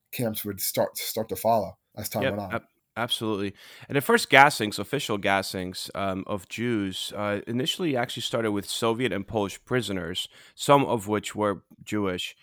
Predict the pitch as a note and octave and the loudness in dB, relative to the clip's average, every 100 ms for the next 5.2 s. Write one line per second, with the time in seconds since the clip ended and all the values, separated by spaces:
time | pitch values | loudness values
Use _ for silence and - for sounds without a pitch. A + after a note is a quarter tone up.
0 | - - _ A2+ A#2+ A#2+ B2 C3 D#3+ - | -20 -20 _ 2 2 4 2 2 0 0
1 | C3 G#2+ A#2 A#2 G#2+ G#2+ G#2+ B2 A2 F2+ | 0 2 4 2 2 2 2 2 0 2
2 | G#2+ G#2 - G2 F#2 F2+ A2 G#2 E2+ - | 0 0 -6 -6 -6 0 2 2 -2 -10
3 | _ _ _ A#2 D3 E3+ F3 - C#3+ B2+ | _ _ _ 2 2 2 -4 0 2 4
4 | A2+ A2+ A2+ A2 G#2+ G#2 - C3+ C#3 A2 | 2 0 -2 -2 -4 -6 -6 -2 2 4
5 | G#2+ | 2